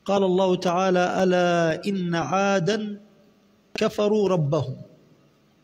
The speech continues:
قال الله: "كفروا". كفروا من؟ قال: "كفروا ربهم". مع أن ابن تيمية يقول الكفر بالربوبية لم يقع،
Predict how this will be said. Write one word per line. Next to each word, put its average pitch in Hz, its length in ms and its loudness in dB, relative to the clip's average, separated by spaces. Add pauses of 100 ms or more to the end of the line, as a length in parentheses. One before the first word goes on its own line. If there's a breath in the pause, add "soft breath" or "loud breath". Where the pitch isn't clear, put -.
قال 196 180 -2
الله: 190 220 0
"كفروا". 175 600 -2 (920)
كفروا 214 360 0
من؟ 226 220 0 (480)
قال: 190 180 0
"كفروا 190 420 -2
ربهم". 143 420 -2 (800 soft breath)
مع 143 140 -4
أن 190 60 0
ابن 165 140 0
تيمية 208 280 2
يقول 196 360 0
الكفر 185 560 -2
بالربوبية 185 560 2
لم 208 180 0
يقع، 175 280 -4